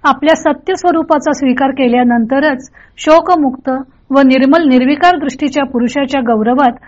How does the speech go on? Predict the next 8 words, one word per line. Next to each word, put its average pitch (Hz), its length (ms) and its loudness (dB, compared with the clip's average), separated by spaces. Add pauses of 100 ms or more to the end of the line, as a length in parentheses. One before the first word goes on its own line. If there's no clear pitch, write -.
(200)
वृद्धी 214 400 -2
होते. 165 320 -6 (1800)
आत्मस्वरूप 349 680 0
ओळखलेल्या 311 640 2
व्यक्तीबद्दल 277 680 -2
मुनिश्रेष्ठ 269 600 0
अष्टावक्र 254 520 -4
सांगतात 233 440 -6